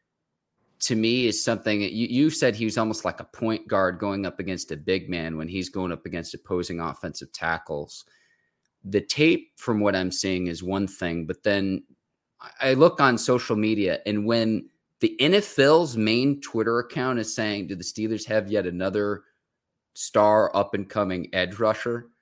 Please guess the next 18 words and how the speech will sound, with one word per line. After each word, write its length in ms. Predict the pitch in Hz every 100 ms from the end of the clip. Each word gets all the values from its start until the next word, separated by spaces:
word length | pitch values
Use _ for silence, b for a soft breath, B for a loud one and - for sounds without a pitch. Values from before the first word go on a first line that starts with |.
| _ _
And 80 | 98
I 60 | 95
know 240 | 107 139
he's 260 | 139 139 131
not 260 | 127 120
going 220 | 120 113 110
up 140 | -
against 600 | 98 101 - - - -
starters, 540 | - 101 104 90 78 -
but 180 | -
when 140 | 110 101
the 160 | 98 -
N 140 | 120
F 220 | 143 143 127
L 220 | 123 120
main 380 | 113 110 117 117
Twitter 400 | - 110 120 131
account 460 | - 147 139 143